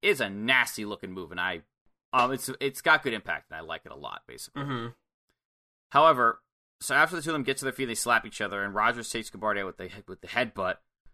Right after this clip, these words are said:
Speaker 1: Rogers goes to pin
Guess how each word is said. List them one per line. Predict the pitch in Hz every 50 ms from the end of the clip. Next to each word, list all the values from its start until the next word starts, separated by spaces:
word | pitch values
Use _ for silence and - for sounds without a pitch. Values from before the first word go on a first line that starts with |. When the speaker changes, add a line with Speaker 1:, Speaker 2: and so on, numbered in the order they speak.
| _ _ _ -
Speaker 1:
Rogers | 95 117 127 143 139 123 127 117 113 113 104 - - - _ _ _ _ _ _ _ _ _ _ _ _ _ -
goes | 127 120 120 113 -
to | - 113
pin | - - - - 147 143 143 139 131 127 117